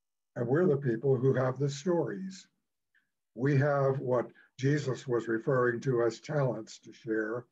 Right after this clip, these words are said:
We have the talent of the good news to give to others. You don't know the story? The advice from our collect is hear it,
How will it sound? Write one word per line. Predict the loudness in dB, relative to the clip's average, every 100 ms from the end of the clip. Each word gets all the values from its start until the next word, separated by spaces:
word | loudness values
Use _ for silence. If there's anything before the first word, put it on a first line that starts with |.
| _ _ _ _ -6
We | -2 2
have | 2 0 -2
the | -6 -8 _ -2
talent | 2 4 4 2
of | 0 -6
the | -10
good | -2 0 2 0
news | 0 0 -4 -10
to | -14 -4
give | -2 -2
to | -8 -12 -8
others. | -8 -10 -20 _ _ _ _ _ _ _ _ _ _ _ _ _ _ _ _ _ _ _ _ _ _ _ 0
You | 2
don't | 4 4
know | 4
the | 4
story? | 2 0 2 2 0 -4 _ _ _ _ _ _ _ _ _ _ _ -2
The | 0
advice | 2 2 0 2
from | 2
our | 2 2
collect | 2 4 2 0 0
is | -2 -4 -14 -4
hear | 2 4
it, | 2